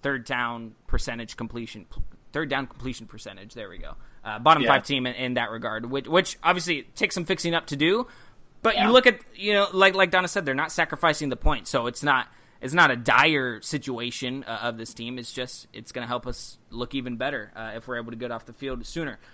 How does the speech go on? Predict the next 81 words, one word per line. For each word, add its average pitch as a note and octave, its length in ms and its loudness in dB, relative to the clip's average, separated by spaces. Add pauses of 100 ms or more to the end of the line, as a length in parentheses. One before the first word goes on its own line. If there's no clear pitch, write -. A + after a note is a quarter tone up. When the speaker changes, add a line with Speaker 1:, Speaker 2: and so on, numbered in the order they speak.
(160)
Speaker 1:
Um, E3 240 2 (240)
but E3 100 -2
that's D4 240 6
all - 80 4
the - 80 -4
Speaker 3:
What A3+ 120 10
Speaker 1:
time B3+ 120 2
we A#3+ 100 4
have. G#3+ 220 8
Speaker 2:
Wait, B3 100 12
wait, C#4 120 12
wait, C#4 200 12
wait, C4+ 360 10
wait. F#3+ 200 4
Speaker 1:
Well, D3+ 60 -4
Speaker 2:
Wait, F#3+ 80 4
Speaker 1:
go G#3 80 10
Speaker 2:
wait, - 60 12
Speaker 1:
ahead. - 180 8
Speaker 2:
wait, A3+ 100 0
wait. F3 180 -2
Speaker 1:
Go F#3 120 6
ahead. F#3+ 140 4
Speaker 2:
Wait, F3+ 160 4 (100)
you F#3 100 0
forgot B3+ 280 6
Speaker 1:
Go C4 80 2
ahead. C#4 240 8
Speaker 2:
my F#3+ 40 6
answer, E3+ 260 0
guys. D#3+ 160 2
Speaker 1:
Oh, E4+ 100 12
my F4+ 120 12
Speaker 2:
I'm D4+ 60 10
Speaker 1:
bad, B3 140 12
Speaker 2:
going A#3 80 8
Speaker 1:
man. A#3+ 180 10
Speaker 2:
back G#3+ 160 2
to - 60 -12
Speaker 1:
Go A#3 80 4
Speaker 2:
my C4 100 8
Speaker 1:
ahead. A#3 320 4 (240)
I F3+ 140 6
got G#3+ 160 4
caught E3 180 6
up. A3+ 80 8
Speaker 2:
Okay. D#3 140 8
Speaker 1:
Go E3+ 100 8
ahead, F3+ 160 4
man. C3+ 240 -6
Speaker 2:
So, E3 400 8 (160)
I G#3 120 8
was B3 80 4
gonna A#3 100 -4
say, A3 340 4
I, C3 200 2 (400)
I C#3+ 200 2
Speaker 1:
I E3+ 40 0
Speaker 2:
bet F3 220 6
you F#3+ 140 -2
my E3+ 160 2
guy E3+ 200 2
Jordan E3 280 0
would C#3+ 140 -6
probably E3 160 -2
be D3+ 60 -8
mad D3+ 320 0
at - 160 -2 (280)
if - 100 -18
I D#3+ 120 2
asked E3 160 2
the D3+ 80 -12
question, D3 280 -2
I D#3 100 4
didn't D3+ 100 2
even C3+ 100 -4
give D#3 100 0
him D3+ 100 -4
my C#3 100 0
answer. C#3+ 360 -2
So, D#3 360 4